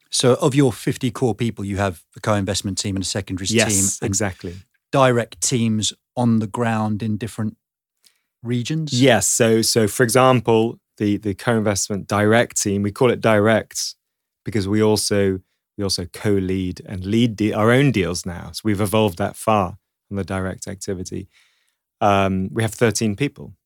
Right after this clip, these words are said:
Speaker 2: out of that fifty who just spend their days doing direct investing. And then for, say, similar for, for, for the secondary team, we have about, I think we have eleven people who are focused on secondaries.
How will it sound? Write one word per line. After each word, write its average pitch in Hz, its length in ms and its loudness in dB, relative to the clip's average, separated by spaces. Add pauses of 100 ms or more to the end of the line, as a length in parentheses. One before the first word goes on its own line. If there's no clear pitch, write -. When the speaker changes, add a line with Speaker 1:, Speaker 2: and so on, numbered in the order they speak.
(240)
Speaker 2:
out 107 200 -2
of 101 80 -4
that 95 140 -6
fifty - 360 -10
who 98 160 -4
just - 460 -4 (500)
spend 98 320 -4
their 90 100 -6
days 90 440 -4
doing 90 500 -6 (160)
direct 92 380 -6
investing. 98 520 -8 (400)
And 117 160 0
then 113 160 2
for, 104 160 -6
say, 123 240 2
similar 117 360 4
for, 107 260 0
for, 101 460 0
for 98 140 -12
the 87 60 -10
secondary 87 600 -6 (280)
team, 90 200 -8
we 92 100 -6
have 92 120 -8
about, 87 340 -12
I 117 60 -16
think 101 220 -14
we 95 80 -10
have 90 300 -10
eleven 95 720 -6 (360)
people 101 420 -4
who 101 160 -6
are 95 60 -6
focused - 420 -6
on 92 140 -8
secondaries. 92 680 -8